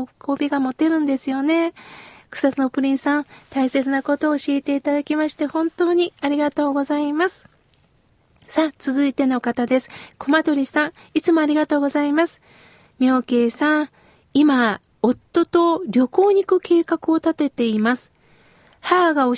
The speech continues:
えてくれた大切な言葉の中で、一呼吸置いて、急に言葉会話しないで、いつも頭の中に置いています。長い田舎暮らしが続くと、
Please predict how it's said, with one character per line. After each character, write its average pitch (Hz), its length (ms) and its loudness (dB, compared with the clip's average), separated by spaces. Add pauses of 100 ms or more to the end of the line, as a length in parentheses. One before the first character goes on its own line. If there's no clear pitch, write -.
え 277 140 2
て 269 140 0
く 269 100 -4
れ 262 120 0
た 262 120 0
大 285 240 0
切 294 220 -4
な 277 120 -2
言 247 240 -2
葉 247 100 0
の 240 140 0
中 240 280 -2
で、 247 240 0 (320)
一 - 300 -2
呼 427 140 0
吸 311 300 0
置 233 260 0
い 269 100 0
て、 - 320 -4 (640)
急 240 320 2
に 247 180 0
言 254 320 -2
葉 269 180 -2
会 247 280 0
話 262 140 0
し - 160 -4
な 285 160 0
い 262 100 0
で、 262 220 0 (640)
い 320 80 2
つ 370 160 0
も 262 200 2
頭 254 300 0
の 254 140 0
中 262 240 -2
に 190 100 -2
置 202 140 0
い 208 40 -6
て - 140 -6
い 202 100 0
ま 220 140 0
す。 - 160 -12 (1200)
長 240 380 2
い 285 240 0
田 247 280 2
舎 277 140 2
暮 277 180 0
ら 269 120 0
し 190 420 -6 (140)
が 233 280 0
続 214 360 -2
く - 160 -14
と、 302 340 2